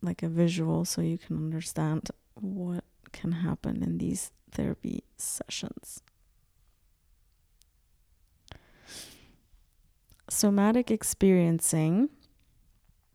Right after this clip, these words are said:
is a type of therapy that helps treat post-traumatic stress and effects from other mental health conditions.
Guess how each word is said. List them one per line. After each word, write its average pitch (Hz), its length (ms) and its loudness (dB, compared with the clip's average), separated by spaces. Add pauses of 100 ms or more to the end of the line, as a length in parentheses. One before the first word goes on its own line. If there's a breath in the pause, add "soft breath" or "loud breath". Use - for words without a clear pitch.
(600)
is 190 140 4
a 185 80 6
type 196 300 4
of 196 100 2
therapy 175 440 4
that 175 160 4
helps 175 300 2
treat 196 300 0
post-traumatic 180 720 2
stress 196 540 2
and 180 180 0
effects - 600 -2
from - 240 -2
other 170 240 2
mental 165 340 -2
health 160 280 -2
conditions. - 840 -2